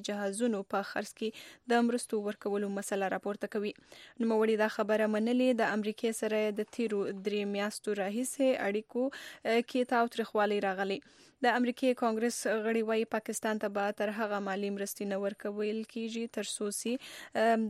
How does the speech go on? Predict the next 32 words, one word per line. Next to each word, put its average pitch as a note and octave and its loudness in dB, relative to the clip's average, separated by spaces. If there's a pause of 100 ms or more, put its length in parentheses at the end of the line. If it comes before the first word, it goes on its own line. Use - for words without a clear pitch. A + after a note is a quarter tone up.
د A3+ 4
حقاني A#3 2
توندروه G#3+ 0
ډلې G#3 -2
په G3+ -2
ضد G#3 0
عملي G3+ 0
ګامونه G3 -2
نه F#3+ -4
وي F#3 -6
پورته F#3+ -4
کړي. G3 -2 (500)
امریکا A3 2 (100)
پاکستان A#3 2
زه A#3+ 4 (140)
د G#3+ 2
القاعده G#3 -2
مشر G#3 -4
اسامه G3 -4
بن G3+ -2
لادن G3+ -2
د G3+ -2
معلومولو G3+ 0
کې - -4
د B3+ 4
سی B3+ 2 (240)
آی A#3+ 2
ای C4+ 6
سره C4 4 (100)
په A3 2
مرستو A#3 -2
تورن A3 0